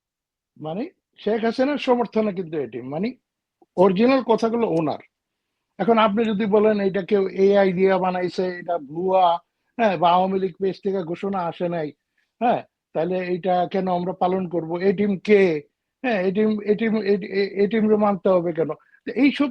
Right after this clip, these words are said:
নিয়ে তো আসলে তর্ক করে লাভ নেই। আমাদের আর্গুমেন্টটা খুব ক্লিয়ার যে আমরা কিন্তু কিছুদিন আগে একটা ক্যাম্পেইন করছিলাম,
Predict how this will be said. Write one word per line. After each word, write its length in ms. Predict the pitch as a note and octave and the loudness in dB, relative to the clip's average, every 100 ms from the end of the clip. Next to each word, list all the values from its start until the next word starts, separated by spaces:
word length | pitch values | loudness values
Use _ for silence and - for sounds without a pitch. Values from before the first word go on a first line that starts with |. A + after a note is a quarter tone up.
| - | -4
নিয়ে 280 | - D4 C4 | 0 2 2
তো 140 | C4+ B3 | 2 2
আসলে 320 | G3+ G#3+ G3+ | 2 0 0
তর্ক 320 | G#3+ A3 G3 | 0 0 0
করে 200 | D#3+ C3 | -2 0
লাভ 180 | A#2 G#2+ | -2 -6
নেই। 200 | _ _ _ _ _ _ _ _ _ _ - A#2 | _ _ _ _ _ _ _ _ _ _ -16 -10
আমাদের 340 | C3 F3+ D#4 | -6 -2 2
আর্গুমেন্টটা 580 | E3+ C#3+ D3+ F#3+ A#3 E4 | 4 4 2 0 0 -4
খুব 200 | - G#3+ _ | -2 -6 _
ক্লিয়ার 440 | F3 G3 A3 G#2+ - - - | 2 4 4 2 -4 -20 -4
যে 280 | F#3 A#3+ - | -2 -2 -2
আমরা 260 | E3+ G3+ | 0 0
কিন্তু 200 | A#3+ A#3 | 0 -2
কিছুদিন 380 | A3+ A#3 A#3 A#3 | -2 -2 0 0
আগে 200 | B3 A3 | 0 0
একটা 360 | A#3 A#3 E3+ F3+ | -2 -4 -8 -2
ক্যাম্পেইন 380 | F3+ E3 D#3+ C#3+ | 0 0 0 -2
করছিলাম, 360 | C3+ - B2 | -4 -2 -6